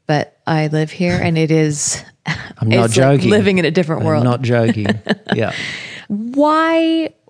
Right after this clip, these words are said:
Speaker 1: would you, were you just bored? Why would you start stirring shit? And what kind of shit did you stir?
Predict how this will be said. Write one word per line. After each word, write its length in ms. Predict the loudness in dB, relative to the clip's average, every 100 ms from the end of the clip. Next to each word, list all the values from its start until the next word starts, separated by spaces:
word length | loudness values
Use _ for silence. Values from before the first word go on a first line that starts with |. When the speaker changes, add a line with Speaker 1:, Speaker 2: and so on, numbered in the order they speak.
| -4
Speaker 1:
would 400 | 0 2 2 0
you, 320 | 2 2 2
were 120 | 2
you 100 | 2
just 320 | 0 -2 _
bored? 380 | 2 4 4 2
Why 220 | 0 2
would 200 | 2 2
you 80 | 0
start 360 | 0 0 0 -2
stirring 420 | -2 2 2 2
shit? 520 | 0 -2 -2 -4 _ -20 -4
And 100 | 0
what 80 | 2
kind 160 | 2 0
of 60 |
shit 200 | 0 -2
did 140 | 0 0
you 80 |
stir? 360 | 0 0 2 2